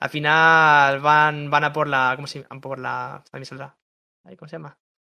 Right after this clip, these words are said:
Eh, joder, me saldrá. Eh, factor nostalgia, ¿no? Van a poner factor nostalgia y bueno, a ver, tampoco es un personaje muy importante de la otra película, pero bueno, oye, por lo menos lo tienes ahí y lo que tú dices, el que haya visto eso dirá, "Coño, este también salía con el otro Daredevil", ¿no?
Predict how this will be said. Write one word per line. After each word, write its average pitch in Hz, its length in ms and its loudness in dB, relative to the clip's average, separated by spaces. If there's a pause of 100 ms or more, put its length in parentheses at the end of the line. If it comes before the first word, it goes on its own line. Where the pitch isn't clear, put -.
(420)
Eh, - 420 -20 (120)
joder, 147 220 -18
me 139 80 -20
saldrá. 143 420 -20
Eh, 147 220 -6
factor 147 220 -4
nostalgia, 151 360 -4
¿no? 143 100 -10
Van 139 120 -12
a 135 40 -14
poner 143 140 -12
factor 143 220 -12
nostalgia 147 460 -8
y 151 120 -6
bueno, 147 240 -6
a 135 40 -2
ver, 143 100 -2
tampoco 135 180 -4
es 160 60 -6
un 160 260 -6
personaje 156 300 -4
muy 165 80 -4
importante 156 380 -4
de 151 60 -6
la 147 100 -2
otra 151 120 -4
película, 165 320 -8
pero 165 120 -6
bueno, 185 160 -8
oye, 151 180 -12 (280)
por 156 120 -8
lo 170 60 -2
menos 196 160 0
lo 196 180 2
tienes 196 160 -4
ahí 220 160 2
y 156 240 -4
lo 147 220 -8
que 156 80 -10
tú 180 40 -2
dices, 175 160 -6
el 143 100 -8
que 147 80 -8
haya 156 140 2
visto 160 260 -4
eso 160 140 -6
dirá, 147 220 -4
"Coño, 180 420 -4 (200)
este 156 180 -12
también 151 220 -6
salía 139 500 -6
con 160 100 0
el 156 80 2
otro 160 180 0
Daredevil", 143 480 -2
¿no? 160 160 -12